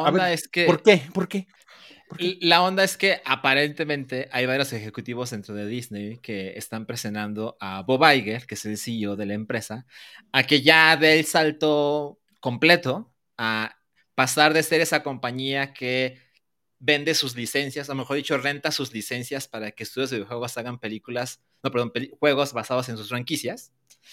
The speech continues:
Speaker 2: Y en lugar de eso, que se conviertan en una empresa que tiene desarrolladores, ¿no? Que ellos mismos hacen los juegos basados en sus franquicias.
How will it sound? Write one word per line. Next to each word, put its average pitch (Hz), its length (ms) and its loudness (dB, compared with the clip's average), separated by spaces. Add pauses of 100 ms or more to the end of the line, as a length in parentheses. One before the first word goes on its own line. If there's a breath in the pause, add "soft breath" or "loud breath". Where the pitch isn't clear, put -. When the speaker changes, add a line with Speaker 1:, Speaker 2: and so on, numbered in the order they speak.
(640 loud breath)
Speaker 2:
Y 143 600 4
en 147 120 0
lugar 151 220 2
de 156 80 6
eso, 160 220 -2
que 147 80 -4
se 135 180 -2
conviertan 135 560 -4
en 127 180 -4
una 139 480 -4
empresa 135 680 -4
que 139 200 2
tiene 147 520 0
desarrolladores, 110 920 -4
¿no? 135 240 -16
Que 131 140 -2
ellos 139 260 0
mismos 139 560 -6
hacen 123 380 -6
los 104 200 -8
juegos 120 540 -4 (100)
basados 104 460 -8
en 110 80 -8
sus 107 160 -12
franquicias. 110 600 -14